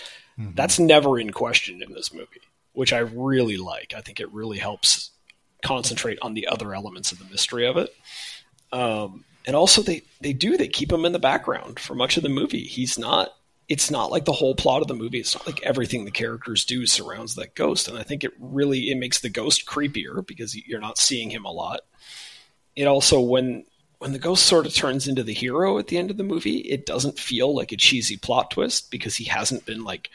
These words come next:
Speaker 2: jumping out and scaring people all the time throughout the whole movie. You know, so when he ends up helping take down the evil janitor guy, it's like, okay,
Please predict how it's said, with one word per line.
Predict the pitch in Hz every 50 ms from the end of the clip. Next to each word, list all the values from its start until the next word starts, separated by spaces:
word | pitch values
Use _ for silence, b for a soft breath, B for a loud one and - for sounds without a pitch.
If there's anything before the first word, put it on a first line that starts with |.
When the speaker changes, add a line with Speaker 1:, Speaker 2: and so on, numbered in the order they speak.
| B B B B B
Speaker 2:
jumping | _ - 139 117 101 - 113 98
out | 101 104 -
and | - 127
scaring | - - - - 120 101 85 80 -
people | - - - 175 - 156 -
all | 160 -
the | 180
time | - 156 - 170 - 202
throughout | 196 190 202 -
the | - 160
whole | 156 - -
movie. | 190 202 220 240 262 254 _ _ _ _ _ _
You | - - 139
know, | 131 135
so | 151 - - 117
when | 107 113
he | 113 127 135
ends | 139 131 123
up | 110
helping | - - 131 127 - 123 113
take | - - 113 117 - -
down | - 104 104 104 113 107 101 101 113 - - _ _ _ _ _ - - - - _
the | - - -
evil | 110 98 123 120
janitor | - - 113 117 131 139 120 104 104 90
guy, | 76 73 76 85 85 85 - b b b b b _ _
it's | - 135 110 - - 117
like, | 110 104 101
okay, | 143 143 - 160 147 175 -